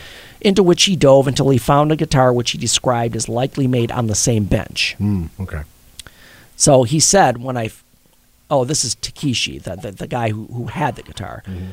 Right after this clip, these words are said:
Speaker 1: "When I first strummed this guitar at the music shop in Tokyo, it spoke to me like no other guitar I've ever played. I knew I felt it was destiny. I immediately impulsively purchased it.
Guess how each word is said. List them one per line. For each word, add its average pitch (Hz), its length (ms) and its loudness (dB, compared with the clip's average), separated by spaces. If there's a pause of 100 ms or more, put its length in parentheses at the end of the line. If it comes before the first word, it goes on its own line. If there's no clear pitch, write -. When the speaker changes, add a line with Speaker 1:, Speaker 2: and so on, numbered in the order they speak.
(140)
Speaker 1:
"When 131 140 -6
I 120 80 -2
first 214 280 -2
strummed 170 340 0
this 120 140 -2
guitar 127 300 -4
at 104 80 -2
the 113 80 -6
music 139 280 -4
shop 113 280 -4
in 110 80 -14
Tokyo, 170 500 -4
it 104 80 -12
spoke - 420 -4
to 143 60 -10
me 127 140 -4
like 117 180 -6
no 147 300 -2
other 151 140 -4
guitar 123 380 -4
I've 113 120 -2
ever 123 240 -6
played. - 560 -12 (200)
I 113 120 -4
knew 160 200 -2
I 156 120 0
felt 131 420 -4
it - 140 -12
was - 160 -10
destiny. 98 640 -8 (500)
I 123 80 -4
immediately 160 580 -2
impulsively 117 720 -2
purchased - 500 -2
it. - 160 -16